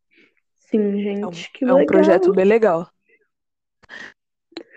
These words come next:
Speaker 1: E, bom,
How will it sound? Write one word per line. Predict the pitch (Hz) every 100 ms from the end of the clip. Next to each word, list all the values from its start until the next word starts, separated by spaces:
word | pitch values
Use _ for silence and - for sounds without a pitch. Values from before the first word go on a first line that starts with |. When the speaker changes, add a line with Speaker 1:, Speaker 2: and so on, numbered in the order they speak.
| - - _ _ _ _ _ _ _ -
Speaker 1:
E, | 240 226 226 220 220 214 208 208 202 -
bom, | 208 233 180 -